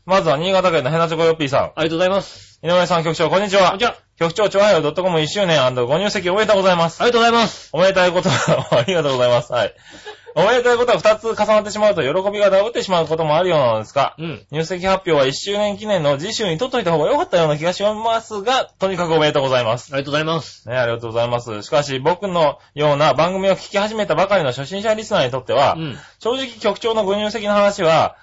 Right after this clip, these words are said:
Speaker 1: ピンときませんでした。
Speaker 2: どうでもいいんだよ、別にね。<laughs> 俺もどうでもいいんだもん、割と。
Speaker 1: いやいや、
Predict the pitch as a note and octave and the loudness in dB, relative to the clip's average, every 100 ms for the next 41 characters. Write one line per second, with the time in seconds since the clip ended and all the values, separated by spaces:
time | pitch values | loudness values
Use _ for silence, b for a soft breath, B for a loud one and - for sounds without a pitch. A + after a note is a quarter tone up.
0 | b - B3+ B3+ A#3+ A#3+ C4 E3 - D#3+ | b -8 -4 -4 -2 0 0 -2 -4 -2
1 | G#3+ C#4 D#4 F3+ A#2+ B2+ B2 D#3 A#3+ - | 0 0 -2 -4 -6 -6 -6 -6 -6 -10
2 | A#4 C5 B4+ B4+ A#4+ - C#4+ B3+ C4 G4 | -10 -4 -4 -2 -6 -4 -2 2 4 4
3 | G4+ G4+ F4+ F#4 F4+ F4 E4+ C#4 F3+ D3+ | 4 2 4 4 4 4 4 4 2 0
4 | C#3+ C#3+ - A#3+ A#3+ E3 G#2 | 0 0 2 2 4 4 2